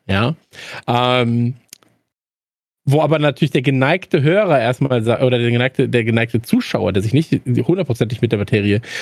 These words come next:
befasst, erstmal denkt, okay, um sechzehn Uhr gibt's den Trailer, cool, dann bin ich da. Äh, um sechzehn Uhr gab's aber <laughs> nur den eine Stunde Countdown,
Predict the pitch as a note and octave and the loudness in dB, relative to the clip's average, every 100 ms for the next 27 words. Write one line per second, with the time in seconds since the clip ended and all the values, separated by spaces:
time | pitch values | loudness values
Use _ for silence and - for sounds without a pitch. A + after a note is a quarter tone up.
0 | D3+ - G#2+ A#2+ A2 - - A#2+ B2 B2+ | -10 -4 -2 -2 -4 -6 -8 -4 0 0
1 | C3+ A#2+ C#3+ C3+ C3 - - C#3 C3+ - | 0 -2 -2 0 -2 -2 0 0 0 -2
2 | A2+ C#3 D#3 C#3+ - D#3 C#3 A#2 A2+ A2 | -2 0 0 -2 0 2 2 0 0 -2
3 | - E2 - _ _ _ - - - - | -2 -4 -6 _ _ _ -20 -20 -8 -2
4 | A#2+ - A#2 F3+ - D3 B2 D3+ C#3 - | -2 0 0 0 -2 0 2 2 0 0
5 | B2 C3+ C#3 D3 D3+ F3+ - D#3+ B2+ - | 0 2 2 2 2 2 -2 -10 -10 -12
6 | _ - F#3+ _ _ - C#3+ C#3+ - E3 | _ -14 -14 _ _ -6 -2 -2 0 0
7 | E3 C3 B2+ A#2+ A2+ G#2+ A#2 D3 | 0 0 -2 -2 -2 -2 0 -2